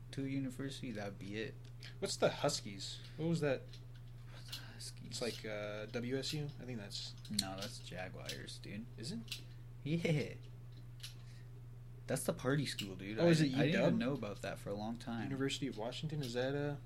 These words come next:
Speaker 2: the Husky-, I don't know. Whatever. That school, I guess.
Speaker 1: U W? Yeah, I think you're right about that one.
Speaker 2: Yeah.
Speaker 1: That's the close one, dude.
Speaker 2: 'Cause they got,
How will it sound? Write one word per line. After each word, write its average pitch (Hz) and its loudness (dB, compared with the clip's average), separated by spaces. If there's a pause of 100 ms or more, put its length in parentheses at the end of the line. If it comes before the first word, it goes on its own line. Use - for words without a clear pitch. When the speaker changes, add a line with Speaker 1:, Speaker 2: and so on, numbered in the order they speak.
(320)
Speaker 2:
the 135 -2
Husky-, 151 -4
I 147 4
don't 104 0
know. 92 -8 (180)
Whatever. 120 4
That 175 6
school, 117 0
I 107 0
guess. 101 -6 (220)
Speaker 1:
U 120 -2 (160)
W? 117 2 (960)
Yeah, 139 6
I 113 8
think 123 0
you're 113 0
right 110 0
about 98 -6
that 101 -4
one. - -6 (280)
Speaker 2:
Yeah. - -4 (420)
Speaker 1:
That's 127 2
the 127 2
close 151 6
one, 120 4
dude. 107 0
Speaker 2:
'Cause 147 6
they 180 8
got, 185 8